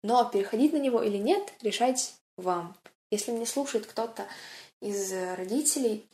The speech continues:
предложите своему ребенку, если вы видите, что ему тяжело. Если меня слушают мои же сверстники, ну или просто, э, дети помладше, но те, которые желают выйти на домашнее обучение, поговорите со своими родителями, обсудите это, изучите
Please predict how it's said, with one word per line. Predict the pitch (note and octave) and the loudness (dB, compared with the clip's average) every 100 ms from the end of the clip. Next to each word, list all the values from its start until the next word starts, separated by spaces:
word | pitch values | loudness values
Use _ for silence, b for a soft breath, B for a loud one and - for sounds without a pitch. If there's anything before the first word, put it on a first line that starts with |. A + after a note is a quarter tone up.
| _ | _
предложите | G#3+ G#3+ A3 B3 C4 | -2 2 2 2 2
своему | - F#3+ F#3 | -2 -2 -2
ребенку, | F#3 F3+ F3 G3+ | -2 -2 -6 -8
если | - - - | -6 -4 -2
вы | F#3+ | 0
видите, | G#3+ G#3 - | -2 -4 -4
что | F#3 - F#3 F3 - _ | -2 -2 -2 -4 -8 _
ему | G3 F#3+ | -2 -2
тяжело. | F#3 F#3 F3+ E3 - - _ _ _ | -2 -2 -2 -2 -6 -14 _ _ _
Если | G3+ G#3 - G#3 | -2 0 0 -2
меня | G3 G3 | -4 -4
слушают | G#3 G#3+ G3+ - _ _ - | -6 -6 -8 -10 _ _ -10
мои | G#3 G3+ G3 | -4 0 0
же | F3+ | -2
сверстники, | - G3 A#3+ - C4 B3+ - - - _ _ - | -2 -2 0 -2 -4 -2 -4 -4 -14 _ _ -4
ну | A#3 | -2
или | G#3 | 0
просто, | G3+ A3+ A#3 - G3 B B _ | 0 -2 -2 -6 -8 B B _
э, | G#3 G3 G3 G3 | -6 -4 -4 0
дети | G#3 G#3 G3+ | 0 0 -6
помладше, | G3 F#3+ F#3+ G#3 B3 - G3+ | -6 -6 -2 0 0 -2 -4
но | F#3+ | -4
те, | G3 | -4
которые | G3 F#3+ F#3 | -4 -4 -4
желают | F3 F#3 F#3+ F3+ F3+ - _ | -2 0 0 0 -4 -10 _
выйти | G#3 G3 G3+ | -2 0 0
на | |
домашнее | G3 F#3+ F#3+ G#3 G3+ | 0 0 -2 -2 -4
обучение, | G3+ A3+ A3+ G#3+ | -2 -2 0 -2
поговорите | G#3+ G3+ G3 A3+ A#3 | 0 2 4 4 2
со | A3 | -2
своими | - G3+ G3 | -2 -2 -2
родителями, | F#3 F3 F3 - - - - - | -2 -2 -2 -4 -4 -10 -12 -12
обсудите | - - - G3+ F#3 G3 - F#3+ | -10 -2 0 0 -4 -4 -2 -2
это, | - - F3 | -2 -4 -2
изучите | F#3+ F#3+ - G#3+ - | 0 0 0 0 0